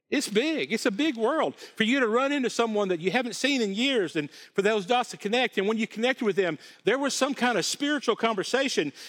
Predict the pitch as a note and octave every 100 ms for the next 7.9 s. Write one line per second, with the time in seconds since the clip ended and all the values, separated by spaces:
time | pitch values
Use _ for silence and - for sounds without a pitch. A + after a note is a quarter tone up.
0 | - G#3 G#3 - - C3 A#3 C#4+ C#4 A3+
1 | G3+ A3 E3+ A3 D4+ D4 B3+ G#3 B3+ C#4
2 | G3 F3 B3+ A#3+ C4 C#4 - - - -
3 | D4 D4 B3 - A#3+ A#3 A3 G#3+ G#3 F#3+
4 | - - _ _ E3 D3+ B2 C#3+ G3 D4
5 | C#4+ C4 - C4+ C4+ B3 - - B3 C4
6 | B3+ - A#3 C4+ A#3 E3+ G#3 C#4 G3 F3
7 | A3+ G#3+ - - - - - G#3+ E3+